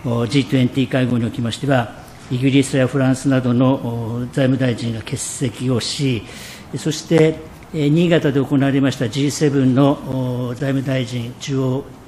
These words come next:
銀行総裁会合でも、フランスの財務大臣が欠席をしたわけでありますけれども、えー、その際には、えー、それぞれの国の、お、財務官級が代理で出席をしたということで、あの、最近は、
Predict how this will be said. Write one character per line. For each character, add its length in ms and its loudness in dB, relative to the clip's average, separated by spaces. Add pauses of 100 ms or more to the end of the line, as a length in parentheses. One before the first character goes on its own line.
(340)
銀 140 -2
行 140 -4
総 140 -4
裁 200 -4
会 180 -2
合 140 -2
で 100 -2
も、 220 0 (400)
フ 120 -4
ラ 120 4
ン 40 4
ス 140 -2
の 240 2 (120)
財 220 0
務 100 2
大 180 0
臣 180 -2
が 240 0 (280)
欠 120 -4
席 360 -4
を 60 2
し 80 -6
た 100 -2
わ 120 0
け 140 -4
で 80 -4
あ 60 -2
り 80 -4
ま 120 0
す 120 -8
け 80 -4
れ 80 -4
ど 120 2
も、 200 6 (460)
え 120 -4
ー、 20 -4
そ 140 -2
の 100 2
際 240 2
に 140 2
は、 380 2
え 40 -8
ー、 40 -8
そ 100 -6
れ 80 0
ぞ 120 0
れ 100 0
の 140 0
国 260 -2
の、 260 2 (400)
お、 400 -4
財 220 2
務 100 2
官 280 -2
級 300 -4
が 400 2
代 180 -4
理 100 -6
で 100 -2
出 200 -8
席 240 -8
を 60 -2
し 80 -8
た 160 -6
と 140 -10
い 40 -4
う 40 -4
こ 80 -8
と 100 -4
で、 200 -4 (480)
あ 40 -4
の、 80 -2
最 240 0
近 180 0
は、 180 2